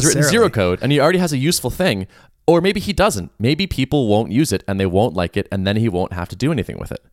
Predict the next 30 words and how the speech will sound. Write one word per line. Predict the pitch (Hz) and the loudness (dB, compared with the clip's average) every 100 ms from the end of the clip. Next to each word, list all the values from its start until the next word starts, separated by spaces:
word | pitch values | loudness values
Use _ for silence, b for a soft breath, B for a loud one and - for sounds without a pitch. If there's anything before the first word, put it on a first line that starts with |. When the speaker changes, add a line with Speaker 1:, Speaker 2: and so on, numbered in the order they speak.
| b b b | b b b
Speaker 1:
Like, | - 120 | -2 0
Speaker 2:
Yeah. | |
Speaker 1:
he's | 120 | 0
testing | - - 170 202 175 | -2 -2 -2 -2 -2
his | 120 | -2
core | - - 104 107 107 - | -4 -2 0 2 0 -2
assumption. | - 98 92 90 - - b b | -2 -4 -4 -6 -8 -12 b b
And | b 117 | b 0
that's | 147 | 0
what | 160 | 0
I | |
think | 120 117 | 0 -2
that | 101 90 87 | -2 -2 -2
the, | 95 - - _ - - - | -4 -4 -10 _ -20 -20 -12
should | - 117 | -4 -2
be | 101 | -2
kind | 95 104 98 | -2 -2 -2
of | |
your | 87 | -4
guiding | 76 80 82 85 78 78 - | -2 0 0 -2 -4 -6 -8
principle | - 98 123 143 151 | -6 -4 -2 -2 -2
through | - 151 | -2 0
this. | 165 - | 0 -4
Like, | - 85 - | -4 -4 -2
first | 160 135 | -2 0
of | 104 | 2
all, | 87 | 2
avoid | 104 143 | 2 0
the | 147 | 0
complexity. | 127 82 - 80 | -2 -4 -4 -8